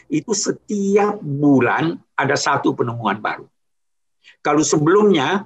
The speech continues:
masa Renaissance, setiap tiga tahun baru ada satu.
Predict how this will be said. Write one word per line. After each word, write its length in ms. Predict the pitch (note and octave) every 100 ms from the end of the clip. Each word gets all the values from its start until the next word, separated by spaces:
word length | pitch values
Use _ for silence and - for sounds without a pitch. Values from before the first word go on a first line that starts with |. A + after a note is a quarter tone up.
| C#3+
masa 240 | C#3+ D#3+
Renaissance, 960 | D3 C#3 C#3 C#3+ C3 C3 F#3+ F#3+ G3 - - -
setiap 720 | - - - - A3+ A#3 A#3+
tiga 240 | G#3 D#3 D3+
tahun 320 | E3+ G3 F#3+
baru 240 | C#3+ D#3
ada 80 | C#3+
satu. 400 | C#3 C#3+ - B2